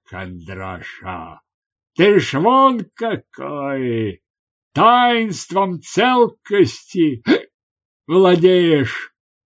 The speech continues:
Песню сочинил благонравную!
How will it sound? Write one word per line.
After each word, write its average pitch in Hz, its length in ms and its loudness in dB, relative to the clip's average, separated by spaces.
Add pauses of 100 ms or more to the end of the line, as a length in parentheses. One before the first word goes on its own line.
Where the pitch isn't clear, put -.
(880)
Песню 214 800 2
сочинил 196 880 0
благонравную! 175 1300 -2